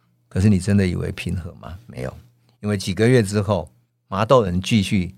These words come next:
建立他们的围墙，而那个围墙呢，在村子外面呢，建了两层厚的，他准备抵挡他们的大炮。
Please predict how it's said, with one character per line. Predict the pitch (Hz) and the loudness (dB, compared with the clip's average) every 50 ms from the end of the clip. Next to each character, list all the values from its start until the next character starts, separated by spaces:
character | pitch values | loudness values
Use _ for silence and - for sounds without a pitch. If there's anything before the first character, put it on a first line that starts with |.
| _ _ | _ _
建 | - - 143 131 110 | -4 0 2 2 2
立 | 110 113 98 | 2 0 0
他 | 87 - - 110 110 | -2 -4 -2 -2 0
们 | 110 104 95 92 | 0 0 0 0
的 | 92 85 - | -2 -2 -4
围 | - 98 87 87 95 | -4 -4 -2 -2 -2
墙， | 95 - - - - - 92 - _ _ _ _ - - | -4 -4 -6 -6 -6 -8 -12 -18 _ _ _ _ -8 -2
而 | 110 117 139 | 0 2 4
那 | 156 | 4
个 | 143 139 | 4 4
围 | 120 107 113 | 4 4 4
墙 | 120 - - 90 87 90 | 2 2 0 -2 0 -2
呢， | 92 | -2
在 | 92 95 117 107 95 | 0 0 0 0 0
村 | 92 - - 113 113 | -2 -2 0 0 0
子 | 101 | 0
外 | 104 95 104 104 95 | 0 0 0 0 0
面 | 95 98 92 85 | -2 -4 -4 -6
呢， | 87 90 - - - _ _ _ | -8 -12 -14 -16 -20 _ _ _
建 | - - 120 95 | -2 -2 0 0
了 | 90 | 0
两 | 85 82 80 - - - | -2 -4 -6 -6 -8 -10
层 | - - - 57 - 82 | -12 -12 -14 -14 -14 -16
厚 | - - - 78 67 - | -16 -12 -10 -10 -10 -10
的， | - - - _ _ _ _ _ _ _ _ | -12 -20 -20 _ _ _ _ _ _ _ _
他 | - 101 | -2 -2
准 | 95 95 80 | -2 -2 -2
备 | 87 92 | -2 -4
抵 | 92 - 90 | -6 -6 -10
挡 | 82 82 80 78 | -10 -10 -10 -8
他 | - 82 76 | -8 -6 -6
们 | 76 - | -8 -8
的 | - - | -10 -10
大 | - - - - | -10 -10 -12 -14
炮。 | - - - | -18 -20 -20